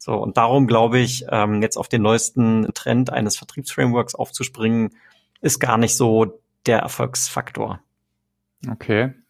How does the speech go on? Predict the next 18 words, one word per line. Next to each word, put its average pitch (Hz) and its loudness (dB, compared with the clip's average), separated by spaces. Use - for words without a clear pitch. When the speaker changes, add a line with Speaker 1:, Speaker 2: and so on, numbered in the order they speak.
Speaker 2:
Ja, 123 2
fand 123 0
ich 123 -2
sehr 113 2
gut. 113 2
Also 104 -2
jetzt 104 -2
eine 101 -2
gemeinsame 98 -2
Sprache, 104 0
auch 107 -2
die - -2
Reflexion 123 0
anzuregen. 107 0
Also 95 -6
absolut. - -6
Äh, 95 -4
danke. 104 -6